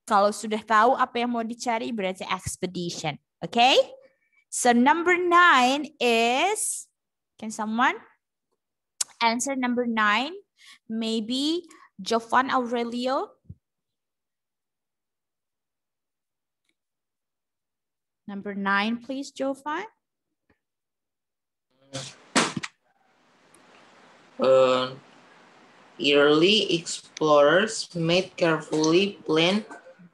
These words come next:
Speaker 2: planned, uh, expedition to North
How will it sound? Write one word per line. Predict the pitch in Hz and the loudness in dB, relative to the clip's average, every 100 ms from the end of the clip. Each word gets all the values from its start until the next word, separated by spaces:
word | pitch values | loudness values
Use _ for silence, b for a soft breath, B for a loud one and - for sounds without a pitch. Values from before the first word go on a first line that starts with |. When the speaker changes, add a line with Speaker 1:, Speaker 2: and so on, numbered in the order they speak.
| _ - | _ -8
Speaker 2:
planned, | 147 151 180 - _ _ _ _ _ _ _ _ _ _ _ - - | -6 -4 -6 -10 _ _ _ _ _ _ _ _ _ _ _ -20 -10
uh, | 127 135 139 - - | -4 0 0 -2 -6
expedition | 143 - - - 147 143 143 185 208 | -6 -6 -12 -8 -6 -6 -2 -2 -2
to | 202 - 160 | -4 -4 -4
North | 151 165 - | 0 -2 -2